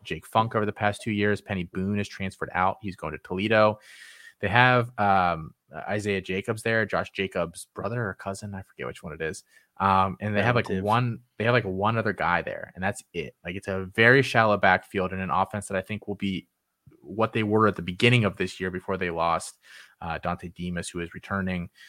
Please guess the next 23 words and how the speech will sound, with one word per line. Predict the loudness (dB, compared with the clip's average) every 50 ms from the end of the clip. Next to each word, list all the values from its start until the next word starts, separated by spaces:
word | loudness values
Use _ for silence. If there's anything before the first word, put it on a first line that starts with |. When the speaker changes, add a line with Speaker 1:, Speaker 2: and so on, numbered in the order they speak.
| _ _
Speaker 1:
So | -10 -4 -4 -2 4
I | 6 8 8 8 8 6 2 0
am | -2 -4 -4 0
all | 4 6 6 6 6
in | 2 0 0
on | -2 0 -2
Ramon | -2 -2 -2 -4 -4 -4
Brown. | -2 0 2 2 2 0 -2 -2 -4
I | -4 -2 -2 0 0 0 -2 -2 -4 -6 -10 -14 _ _ _ -10
will | -6 -6 -6
probably | -6 -2 -2 0 0
be | 0 -2 -4
taking | -2 -4 -6 -4 -6
him | -8 -6 -6 -6
in | -6
the | -6 -8
second | -4 -2 -2 -2 -2 -4 -8
and | -8 -8
third | _ -4 -4 -4 -2 -2
rounds | -2 -2 0 0 -2 -4 -8 -10 -6
of | -4 -2 -2 -2 -4 _ _
freshman | _ 2 2 2 2 0 -2
drafts, | 4 8 8 10 8 8 4 -2 -12